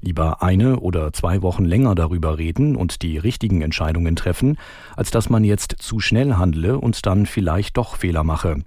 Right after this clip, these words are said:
sagte Klingbeil im Z D F. Wegen des jüngsten Urteils des Bundesverfassungsgerichtes ist die für heute anberaumte Abschlusssitzung des Haushaltsausschusses abgesagt worden.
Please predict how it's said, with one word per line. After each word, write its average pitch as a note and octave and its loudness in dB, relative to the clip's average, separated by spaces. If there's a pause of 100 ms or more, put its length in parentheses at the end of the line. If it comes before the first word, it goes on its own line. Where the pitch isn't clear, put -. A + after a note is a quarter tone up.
sagte D2+ -4
Klingbeil E2+ 2
im E2 0
Z E2 -2
D E2+ 0
F. F2+ -2 (500)
Wegen D#2+ -2
des - -4
jüngsten F#2 0
Urteils G2 0
des E2 -2
Bundesverfassungsgerichtes F2+ 0
ist - -6
die F#2 0
für E2+ -2
heute G2 0
anberaumte E2+ 2
Abschlusssitzung - -2
des D#2 -4
Haushaltsausschusses E2+ -2
abgesagt E2+ 0
worden. F2 2